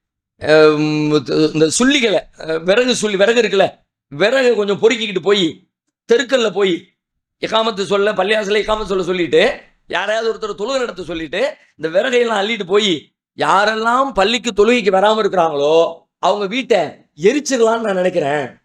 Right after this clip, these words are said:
அப்படின்னு ரொம்ப கடுமையான ஒரு வார்த்தையை சொல்றாங்க. எதுக்கு சொல்றாங்கன்னா, "இமாம் ஜமாத்துக்கு வராம நீ வீட்டுல என்ன பண்ணிக்கிட்டு இருக்க?"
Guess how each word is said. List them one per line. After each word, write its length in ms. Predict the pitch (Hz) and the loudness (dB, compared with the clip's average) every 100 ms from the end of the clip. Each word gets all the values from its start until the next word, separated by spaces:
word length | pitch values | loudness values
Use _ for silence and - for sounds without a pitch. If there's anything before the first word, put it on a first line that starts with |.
| _ _ _ _ _ _ - | _ _ _ _ _ _ -4
அப்படின்னு 400 | 190 190 220 262 | -2 0 0 0
ரொம்ப 200 | 202 202 | 0 -2
கடுமையான 460 | 175 180 220 208 247 | -2 -2 0 2 2
ஒரு 80 | |
வார்த்தையை 340 | 208 190 190 156 | 2 2 0 0
சொல்றாங்க. 320 | 160 147 131 _ _ _ - | 0 0 -2 _ _ _ 0
எதுக்கு 380 | 202 247 233 202 | 2 2 0 0
சொல்றாங்கன்னா, 520 | 185 175 208 277 - - | 0 -2 -2 -2 -4 -18
"இமாம் 300 | 147 180 269 | -6 -4 -2
ஜமாத்துக்கு 340 | 247 226 208 190 | -2 -2 0 0
வராம 140 | 208 | 0
நீ 140 | 254 214 | -2 -4
வீட்டுல 160 | 233 | -2
என்ன 120 | 233 | -2
பண்ணிக்கிட்டு 300 | 202 175 165 | 0 0 0
இருக்க?" 320 | 151 147 - | 2 0 -2